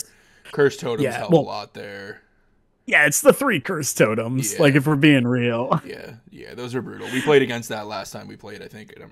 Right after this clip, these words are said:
Speaker 1: I'm pretty sure it went pretty well for us, I think.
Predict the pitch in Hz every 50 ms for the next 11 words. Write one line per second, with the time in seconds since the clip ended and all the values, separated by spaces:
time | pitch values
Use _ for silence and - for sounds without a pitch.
0 | _ - - - - - 113 101 98 - - 101 87 - - 98 95 - _ _
1 | _ _ _ _ _ _ _ - - - - - - - _ - - - - -
2 | - - - - _ - 156 156 - 131 139 - _